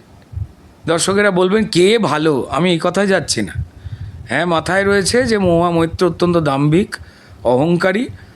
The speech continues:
তার দলের এমএলএরা তার এলাকারই কাউকে দেখতে পারেন না। তিনি কৃষ্ণনগরের কথা পার্লামেন্টে বলার থেকে ধনী ব্যবসায়ীদের হয়ে কথা বলেন। তিনি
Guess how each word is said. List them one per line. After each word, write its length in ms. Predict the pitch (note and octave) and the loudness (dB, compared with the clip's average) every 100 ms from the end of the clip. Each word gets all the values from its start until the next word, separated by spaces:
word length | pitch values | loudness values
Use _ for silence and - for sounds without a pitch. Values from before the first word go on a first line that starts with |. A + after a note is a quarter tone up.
| - | -10
তার 320 | C#3+ D#3 F3 | -4 -2 -2
দলের 440 | D#3 D#3 D#3+ F3+ G3 - | 0 0 2 0 -2 -2
এমএলএরা 640 | C#3 D#3 F3 F3+ F#3+ G3 | 0 2 2 2 0 -2
তার 160 | D#3 C#3+ | -4 -6
এলাকারই 540 | C#3+ C#3 D#3 D#3+ D#3 | -2 0 0 0 -2
কাউকে 320 | - D3+ D3+ | -2 -4 -2
দেখতে 300 | E3 E3 - | -2 -2 -2
পারেন 280 | F3 F3+ F#3+ | -2 0 0
না। 200 | F#3 G3 - - - - - | 0 -2 -6 -16 -16 -18 -4
তিনি 180 | F3 | -2
কৃষ্ণনগরের 720 | D3+ F3 - F3+ F#3 F3+ F#3+ | 0 0 0 0 2 2 0
কথা 320 | F#3+ E3 E3 F#3 | -2 -4 -2 -2
পার্লামেন্টে 640 | F3 D#3 E3 F3 F3+ F3+ | 0 0 0 0 0 0
বলার 400 | F3 D3+ D#3+ F3 | 0 2 2 0
থেকে 360 | F3 F#3+ E3 C#3+ - - - - C#3 | -2 -2 0 -2 -4 -12 -18 -14 -2
ধনী 340 | B2 D#3+ G3+ | 0 2 2
ব্যবসায়ীদের 720 | F3+ D#3 D#3 - G3 G3 E3 C#3 - - - - - - - - - - - - | 2 0 0 -2 0 0 0 -2 -6 -16 -16 -16 -14 -18 -20 -20 -20 -20 -12 -8
হয়ে 240 | - E3 G3 | -2 0 0
কথা 280 | F#3 F3+ F3+ | -2 -2 0
বলেন। 360 | F#3 G3 A3 C4 - - - - - - - - - - - - - - - - - - - - | 0 0 -2 -4 -12 -16 -16 -16 -12 -12 -10 -8 -8 -12 -18 -18 -20 -20 -18 -18 -18 -18 -16 -4
তিনি 440 | E3+ G3 G3 F3 | 0 2 2 0